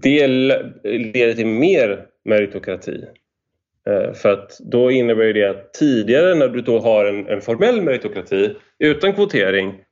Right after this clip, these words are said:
då kvoteras ju män in informellt. Eh, så att när du har då en explicit kvotering av kvinnor, eh, så blir det meritokratin bättre, för då får man bort mediokra män.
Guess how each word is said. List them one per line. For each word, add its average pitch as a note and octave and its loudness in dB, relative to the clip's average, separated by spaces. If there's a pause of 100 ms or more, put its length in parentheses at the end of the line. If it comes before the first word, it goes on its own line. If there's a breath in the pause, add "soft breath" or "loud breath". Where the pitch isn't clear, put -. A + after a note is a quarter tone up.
då B2 0
kvoteras B2 0
ju A#2 -2
män C3 0
in F#2+ -2
informellt. G2+ -4 (420 soft breath)
Eh, F#2 2
så G#2 0
att G#2+ -2
när B2+ 2
du B2 -2
har A#2 2
då A2 0
en G2+ 0
explicit G#3+ -2
kvotering G2+ 0
av G2+ 0
kvinnor, A#2+ 0 (320)
eh, G2 0
så - -4
blir G2 2
det F#2+ -4
meritokratin G#2 -2
bättre, G2+ -2
för B2 -6
då A2+ 0
får A2+ -4
man G#2+ 0
bort G2 -6
mediokra G2 0
män. G#2 0